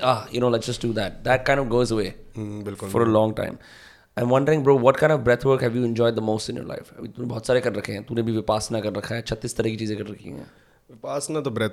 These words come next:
Speaker 2: वर्क का हुआ, विपासना तो
Speaker 1: It is breath
Speaker 2: observing
Speaker 1: work, बहुत थोड़ा सा।
Speaker 2: I mean, Vipassana is observing breathing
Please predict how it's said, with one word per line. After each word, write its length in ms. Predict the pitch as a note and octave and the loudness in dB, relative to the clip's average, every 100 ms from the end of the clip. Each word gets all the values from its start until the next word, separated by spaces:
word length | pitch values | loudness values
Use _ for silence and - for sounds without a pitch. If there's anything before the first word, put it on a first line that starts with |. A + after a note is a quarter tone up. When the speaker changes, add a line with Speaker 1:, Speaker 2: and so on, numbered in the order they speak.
| - | -2
Speaker 2:
वर्क 120 | G#2 | -4
का 100 | G#2 | -2
हुआ, 240 | G2 G#2 | -2 -4
विपासना 540 | A#2+ G#2+ G#2 G2 - G#2 | -6 -6 -2 -2 -2 -4
तो 400 | G#2+ G#2 G#2 G#2+ - | -2 -2 -4 -8 -18
Speaker 1:
It 100 | - | -10
is 40 | G2+ | -4
breath 200 | - A2 | 0 0
Speaker 2:
observing 280 | A2 A2 A2+ | 0 -2 -4
Speaker 1:
work, 120 | - - - | -8 -18 -12
बहुत 240 | A2+ - | -10 -6
थोड़ा 160 | A#2 A#2 | -6 -6
सा। 360 | A#2 A2+ - _ _ _ _ _ E3 | -6 -10 -16 _ _ _ _ _ 0
Speaker 2:
I 40 | |
mean, 180 | D#3+ C#3 | 2 4
Vipassana 500 | B2+ B2 B2+ - C#3+ | 4 6 6 6 2
is 80 | B2 | 2
observing 420 | A2 A2 A2+ A2+ | 0 2 2 2
breathing 320 | G2+ G#2 G#2 | 0 -2 0